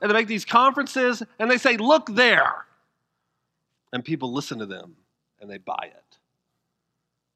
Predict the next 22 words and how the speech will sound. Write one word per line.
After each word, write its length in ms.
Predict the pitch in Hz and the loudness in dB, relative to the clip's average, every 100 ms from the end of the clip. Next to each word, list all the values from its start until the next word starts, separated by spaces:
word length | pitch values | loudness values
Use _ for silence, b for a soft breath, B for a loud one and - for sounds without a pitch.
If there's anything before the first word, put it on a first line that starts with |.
| _ | _
And 120 | 107 113 | -12 -6
they 100 | 120 | -4
end 180 | 156 | -2
up 120 | 143 139 | -4 -4
disappointed. 720 | 120 147 190 208 160 95 - _ _ _ _ _ _ _ _ _ _ | -8 -8 -2 -2 -2 -8 -18 _ _ _ _ _ _ _ _ _ _
While 180 | 127 139 | -2 -2
these 220 | 143 151 | -2 -4
guys 420 | 147 151 180 175 | 0 2 2 0
leading 280 | 151 170 196 | 0 0 0
the 80 | 202 | 0
way 280 | 180 147 151 | 2 2 0
in 80 | 156 | -2
these 140 | 170 | -4
predictions 680 | - 147 160 - 180 160 156 - | -4 -4 -4 -4 -4 -6 -18 -4
are 120 | 151 | -2
swimming 400 | 143 - 156 185 | -2 -2 0 0
in 120 | 190 | 0
gold 300 | 185 160 175 | 0 0 0
coins 380 | - 160 143 143 | -4 -2 -2 -2
like 100 | 143 | -6
Scrooge 340 | - - 143 151 | -8 -8 -6 -6
McDuck, 500 | 165 220 175 110 | -2 4 4 2